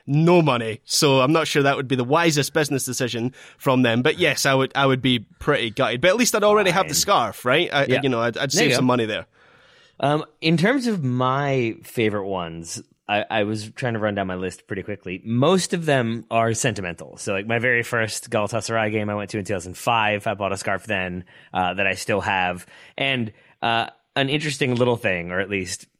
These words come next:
Speaker 2: I think it's interesting. It's probably not that interesting. Uh,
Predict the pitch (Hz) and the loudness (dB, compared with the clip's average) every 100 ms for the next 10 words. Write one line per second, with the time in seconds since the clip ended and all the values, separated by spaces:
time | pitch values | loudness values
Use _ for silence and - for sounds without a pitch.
0 | - 113 104 92 95 90 87 95 90 87 | -4 -2 -2 -6 -8 -12 -8 -8 -8 -4
1 | 107 87 82 90 107 85 85 85 80 - | -4 -4 -6 -10 -10 -10 -8 -10 -10 -14
2 | - 92 - - - 120 120 | -12 -14 -14 -16 -6 -2 -2